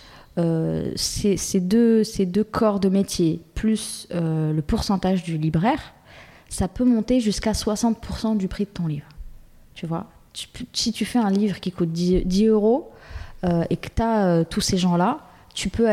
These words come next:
ça peut aller, euh, jusqu'à cinq, six euros, déjà qui ne te reviennent pas.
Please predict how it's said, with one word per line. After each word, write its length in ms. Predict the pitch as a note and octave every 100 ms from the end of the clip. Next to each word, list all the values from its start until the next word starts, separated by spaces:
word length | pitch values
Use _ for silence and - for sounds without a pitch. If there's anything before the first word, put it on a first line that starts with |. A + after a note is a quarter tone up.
| F3+
ça 140 | -
peut 140 | F3+ F#3+
aller, 300 | F3+ F#3+ G#3+
euh, 100 | F3+
jusqu'à 260 | E3+ -
cinq, 260 | D#3+ A#3+ A#3
six 200 | - G#3
euros, 300 | G3 F#3 A#3+ - - -
déjà 200 | F3+ G#3+
qui 180 | - F#3+
ne 180 | F#3
te 240 | F3+ - F#3
reviennent 460 | F3 F3 F3+ F3+
pas. 220 | E3+ D3+